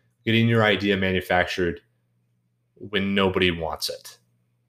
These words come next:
And that's the last thing you want to do, because then that might be the last chance you have to do your idea.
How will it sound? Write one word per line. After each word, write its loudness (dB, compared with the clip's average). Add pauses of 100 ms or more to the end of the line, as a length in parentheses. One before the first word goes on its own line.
(800)
And 0
that's 0
the -4
last 0
thing 4
you 4
want 2
to 2
do, -4
because 0
then 2
that 0
might -2
be -2
the 0
last 2
chance -2
you -4
have -6
to -8
do -12
your -6
idea. -8